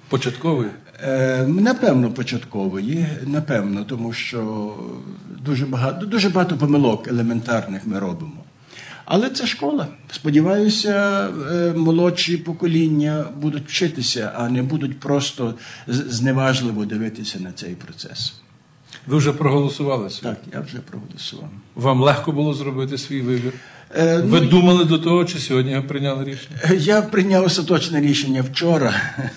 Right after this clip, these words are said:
Speaker 2: <laughs> але, е, мені в моєму Франківському регіоні якось було, е, в Франківському окрузі було легко. Е,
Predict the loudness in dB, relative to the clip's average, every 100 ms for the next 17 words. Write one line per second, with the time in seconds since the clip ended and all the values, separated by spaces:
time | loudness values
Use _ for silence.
0 | -8 -8 -8 -10 -10 -8 -10 -6 0 0
1 | 2 2 4 4 2 -2 -6 -6 -6 -10
2 | -10 -4 0 4 6 6 4 4 2 2
3 | 2 4 4 2 2 0 0 0 -2 -4
4 | -2 0 0 0 0 0 0 0 -2 -4
5 | -4 -2 -2 -2 -6 -12 -2 0 2 4
6 | 2 0 -4 -16 -14 -8 -4 -2 -2 -4
7 | -6 -8 -4 -4 0 0 -2 -2 -2 0
8 | -2 -2 -4 -4 -6 -4 -4 -4 -6 -4
9 | -2 -2 0 0 0 -2 -6 -8 -8 -20
10 | -20 -20 -20 -20 -20 -10 -6 -4 -4